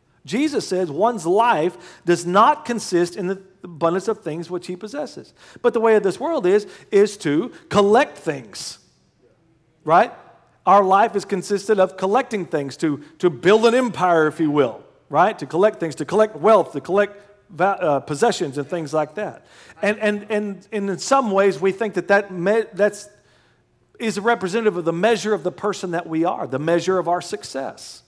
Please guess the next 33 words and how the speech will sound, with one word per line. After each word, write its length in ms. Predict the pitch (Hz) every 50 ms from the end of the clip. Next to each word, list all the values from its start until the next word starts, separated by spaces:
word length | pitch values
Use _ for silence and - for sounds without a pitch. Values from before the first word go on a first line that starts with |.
| _ _ _ _ _ _ _ _ _ -
But 120 | 160 160
Jesus 440 | 135 - 202 269 285 208 175 151 -
said, 280 | - - 143 151 151 151
"For 120 | 175 165
where 160 | 156 175 180
your 220 | 175 160 156 147 143
treasure 540 | 151 - - 233 240 220 160 170 147 139 -
is, 480 | - 139 117 107 107 117 - - - _ _ _ _ _ _ _ _ _ _ _ _
there 160 | - 139 143 143
your 160 | 135 127 113
heart 240 | 107 127 120 - -
will 120 | 120 107
be 180 | 110 117 - 120
also." 360 | 120 123 120 - - - _ _ _ _ _ _ _ _ _ _ _ _ _ _ _ _ _ _ _ _ _ _ _ _ _ _ _ _ _ _ _ _ _ _ -
Now, 100 | 156 165
I 40 | 180
want 180 | 214 214 - 233
you 100 | 220 208
to 60 | 196
notice 280 | 202 220 214 190 -
he 80 | - 196
did 180 | 170 185 180 180
not 180 | 196 196 175
say, 140 | - 196 185
"Where 160 | 175 170 175
your 180 | 170 160 156 139
heart 340 | 123 - 208 214 220 214 -
is, 240 | 156 151 135 123
your 80 | 143 139
treasure 400 | 135 - 196 208 202 151 139 127
will 120 | 120 113 110
be 160 | 113 113 107
there." 260 | 98 104 104 101 101